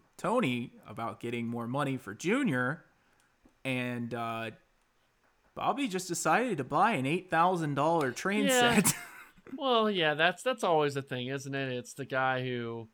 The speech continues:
Speaker 2: won't pay the dues, but he's gonna buy a, buy a new T V or a PlayStation.
Speaker 1: Well, think about all these ti-
Speaker 2: You see it all the time, Tr-, Tr-,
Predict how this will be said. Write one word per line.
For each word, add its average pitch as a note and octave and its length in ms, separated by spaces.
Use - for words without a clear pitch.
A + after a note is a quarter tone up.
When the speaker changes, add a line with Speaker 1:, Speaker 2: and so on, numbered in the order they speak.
Speaker 2:
won't C#3+ 240
pay D3 180
the C3 100
dues, C#3 520
but - 340
he's C3+ 220
gonna C3+ 160
buy C3 300
a, B2 100
buy B2+ 140
a B2+ 40
new B2+ 160
T B2+ 260
V C3+ 380
or A#2 120
a A#2 60
PlayStation. C#3 680
Speaker 1:
Well, F3 100
think F#3 220
about E3 180
all C#3+ 140
these C3 180
ti- - 160
Speaker 2:
You C4 80
see A#3+ 300
it G3+ 80
all E3 220
the C#3+ 100
time, B2+ 400
Tr-, C#3 140
Tr-, D3+ 220